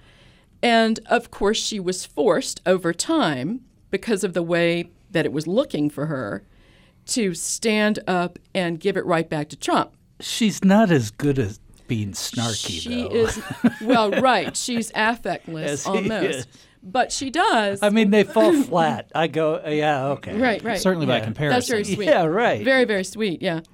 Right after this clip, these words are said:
Speaker 1: But her positive messages on Twitter are, uh, or even her constructive critiques on Twitter that she uses, are going to be, you know, sort of a point that she makes,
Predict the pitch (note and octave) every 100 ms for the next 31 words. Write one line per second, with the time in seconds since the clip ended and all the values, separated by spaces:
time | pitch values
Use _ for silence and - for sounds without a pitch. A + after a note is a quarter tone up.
0 | _ - - _ - F#3 A#3+ A3 - _
1 | _ _ _ - B3+ C#4+ C4 C4 E4+ F5
2 | - G#3+ F#3 F3+ F#3+ F3+ E3 E3 E3 -
3 | F#3 F3+ F3 - - F#3 F3 E3 D#3 -
4 | F3+ - G#3+ A3 C4 B3+ A#3+ G#3+ G#3+ F3+
5 | D3+ - B3+ A#3 C#4 C4 F#3 - F3+ F3+
6 | - A4+ A4+ - - E3 D#3+ D#3 - F3+
7 | E3 G3 G3 D3+ - B3+ G3+ E3 E3 F3
8 | - - - - - _ G3+ G#3 G#3+ A3
9 | A3 A#3+ G3+ G#3 G3 F#3+ B3 F3+ A3+ G#3+
10 | F#3+ - _ _ - G3 - - C4 A3
11 | A#3 - - E3 - A3+ C#4 B2+ G2+ -
12 | -